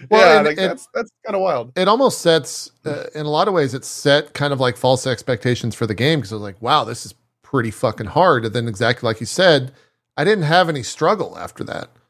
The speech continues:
Speaker 1: Um,
Speaker 2: Yeah.
Speaker 1: and, and the other maybe, like, uh, I agree with you that the game is, like, all right. That's how I would, uh, would view this game. I dropped out a little bit after this level, so you have a lot more, uh, experience on it. So anything that I say, I'll, I'll make sure that you can quantify that.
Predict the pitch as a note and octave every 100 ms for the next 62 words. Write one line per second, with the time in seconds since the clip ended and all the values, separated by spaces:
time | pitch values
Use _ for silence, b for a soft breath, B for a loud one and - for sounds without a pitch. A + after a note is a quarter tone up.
0 | _ _ _ C#3 C3+ B2 B2 - E3+ E3
1 | E3+ D#3+ C#3 D3+ G3+ A3+ D#3 C#3+ D3+ D3
2 | C#3 - _ _ _ _ _ _ - D#3
3 | C#3+ - - - - _ E3+ F#3+ D#3+ A#3
4 | G3 G3+ D3+ C#3 D3+ D3+ C3 B2 - C3+
5 | G#2+ F2+ F2 - A#2 C3+ B2+ B2 G#2+ A2
6 | A#2+ A2+ A2+ A2 G2+ A#2 G#2+ - A2+ A2
7 | C#3+ D3+ D3+ - C#3+ C3+ C3 - B2 C#3
8 | C3+ B2+ B2 B2 A2+ A2+ - A#2 G#2+ G2
9 | - A2 G2+ D3 B2+ A#2+ A2+ A2+ A#2+ A2
10 | G#2 G2+ - - G#2+ - - - - -
11 | D#3+ C3 A#2+ A2+ - A2+ A2 A2+ G#2+ F#2+
12 | - G#2 F#2+ - G#2+ G#2 F#2+ A2 F#2+ G2
13 | - _ _ - C#3 A#2+ - C3 A2 -
14 | G2+ F#2 -